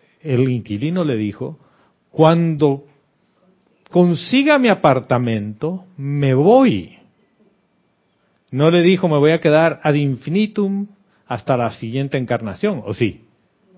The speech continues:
No. ¿Qué hizo el hombre? Consiguió un apartamento. O sea, esto era crónica de una muerte anunciada.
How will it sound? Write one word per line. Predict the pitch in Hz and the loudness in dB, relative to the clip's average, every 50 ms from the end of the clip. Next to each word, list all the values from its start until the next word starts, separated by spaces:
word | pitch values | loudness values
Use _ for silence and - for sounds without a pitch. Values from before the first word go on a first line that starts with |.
| - _ _ - | -20 _ _ -4
No. | 165 160 147 127 120 127 156 208 - - _ _ _ _ _ _ _ _ _ _ _ _ _ _ _ - | 0 2 2 2 2 0 -2 -6 -8 -12 _ _ _ _ _ _ _ _ _ _ _ _ _ _ _ -2
¿Qué | 127 135 | 2 4
hizo | 165 185 180 220 | 4 4 6 4
el | 208 220 | 4 6
hombre? | 226 220 180 123 98 - - _ _ _ _ _ _ _ | 6 4 4 2 0 -4 -12 _ _ _ _ _ _ _
Consiguió | - - 151 147 123 101 - 117 104 104 101 98 | 0 2 2 2 2 0 -4 -6 -6 -6 -6 -6
un | 95 95 101 | -8 -8 -10
apartamento. | 107 107 139 139 - - 180 208 254 269 214 - - - 82 - - _ _ _ _ _ _ _ _ _ _ _ _ _ _ _ _ _ _ _ _ _ _ _ _ _ _ _ _ _ - | -8 -8 -8 -8 -6 -6 -6 -6 -6 -6 -8 -10 -12 -14 -16 -18 -20 _ _ _ _ _ _ _ _ _ _ _ _ _ _ _ _ _ _ _ _ _ _ _ _ _ _ _ _ _ -16
O | - | -10
sea, | 95 113 120 | -6 -6 -6
esto | 120 120 175 | -2 0 0
era | 180 196 202 190 190 - - | 0 0 0 -2 -4 -4 0
crónica | - 147 165 180 190 190 185 - 190 196 180 | 2 4 4 4 2 0 -2 -2 -4 -2 -2
de | 175 | -4
una | 165 151 | -4 -4
muerte | 139 131 143 165 175 175 - 185 | -4 -4 -2 -2 -4 -4 -4 -6
anunciada. | 175 175 165 151 - - 190 143 95 - - - - - | -4 -4 -6 -6 -6 -4 -2 -2 -2 -4 -8 -14 -20 -20